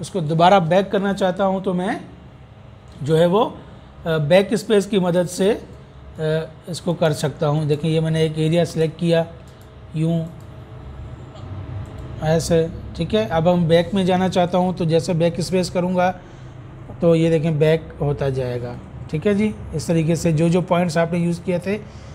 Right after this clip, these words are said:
ये आप बैक कर सकते हैं selection से। इसके अलावा अगर ये बिल्कुल नहीं जा रहा, तो आप escape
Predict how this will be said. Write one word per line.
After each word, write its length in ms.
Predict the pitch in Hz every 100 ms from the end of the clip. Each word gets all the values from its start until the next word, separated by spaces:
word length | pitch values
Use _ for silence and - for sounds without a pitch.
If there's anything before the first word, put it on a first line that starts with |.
| - -
ये 120 | 175
आप 220 | 190 160
बैक 380 | 143 147 151 190 - - - - - - -
कर 140 | 160
सकते 360 | 151 143 - 151
हैं 260 | 185 196
selection 480 | - 151 143 - 139
से। 220 | 127 131 - - - -
इसके 220 | 170 -
अलावा 300 | 190 190 196
अगर 220 | 180 190
ये 60 | 185
बिल्कुल 380 | 165 175 202 196
नहीं 180 | 190 185
जा 160 | 185
रहा, 160 | 180 190 190 - - - -
तो 280 | 170 175 -
आप 280 | 180 165 175 185
escape 480 | - - 180 180